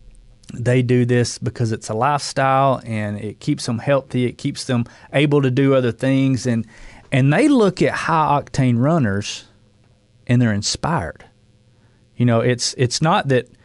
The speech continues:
I, I don't have the thought that I wanna beat Dean Thompson one day.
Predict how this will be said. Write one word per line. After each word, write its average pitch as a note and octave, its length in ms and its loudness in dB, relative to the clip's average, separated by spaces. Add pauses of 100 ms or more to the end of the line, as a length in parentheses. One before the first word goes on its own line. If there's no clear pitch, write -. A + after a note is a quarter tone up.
(380)
I, C#3+ 200 0 (220)
I D#3+ 160 0
don't G3 200 2
have D#3 280 0
the A#2+ 80 2
thought C#3+ 400 2
that A#2+ 100 2
I B2 100 4
wanna C3 200 2
beat A#2 260 0
Dean A2 200 0
Thompson A2+ 380 -4
one F#2+ 140 -4
day. - 200 -12